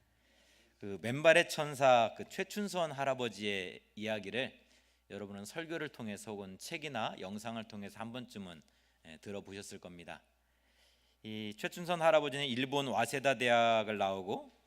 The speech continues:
오 개 국어에 능통하신 그런 분입니다. 김구 선생님과 함께 상해 임시정부에서, 어, 독립운동을 하셨고, 그 칠십 년대에 자가용 다섯 대를 소유했고,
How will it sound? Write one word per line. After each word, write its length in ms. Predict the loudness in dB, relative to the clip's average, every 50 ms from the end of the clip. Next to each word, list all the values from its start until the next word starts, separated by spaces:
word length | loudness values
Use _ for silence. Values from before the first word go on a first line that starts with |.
| _ -6
오 140 | -4 -2 0
개 160 | 0 0 0
국어에 560 | 0 -4 -6 -4 -2 0 0 2 0 0 0
능통하신 840 | -2 -6 -8 -8 -8 -10 -10 -6 -4 -4 -4 -6 -8 -12 -14 -16 -18 _ _ _ _ _
그런 200 | -16 -16 -14 -12
분입니다. 500 | -12 -10 -10 -10 -10 -12 -12 -14 -16 _ _ _ _ _ _ _ _ _ _ -14
김구 260 | -12 -10 -8 -6 -6
선생님과 520 | -6 -4 -4 -4 -4 -4 -4 -2 0 2 2
함께 260 | 0 -2 -4 -8 -6
상해 320 | -4 -4 -4 -4 -4 -4
임시정부에서, 1040 | -4 -4 -6 -6 -8 -8 -6 -6 -6 -6 -4 -4 -4 -4 -4 -6 -4 -4 -4 -4 -4 -8 -16 _ _ _ _ _ _ _ -18
어, 120 | -18 -16 -12
독립운동을 840 | -10 -8 -6 -4 -4 -4 -4 -4 -4 -4 -4 -4 -4 -6 -6 -10 -10 -8
하셨고, 540 | -8 -6 -6 -8 -10 -8 -8 -8 -8 -10 -12 _ _ _ _ _ _ _ _ _ _ _ _ _ _
그 100 | -14 -12
칠십 380 | -6 -6 -4 -4 -4 -4 -4
년대에 580 | -2 -2 -4 -2 0 2 4 4 4 4 2 -2 -8 -20 _ _ _ _ _
자가용 640 | -14 -8 -6 -4 2 4 4 4 4 0 -2 -6 -8
다섯 340 | -10 -10 -8 -8 -10 -8 -6
대를 380 | -4 -4 -4 -4 -4 -6 -8
소유했고, 760 | -10 -10 -8 -4 -4 -4 -4 -4 -6 -6 -6 -6 -6 -6 -12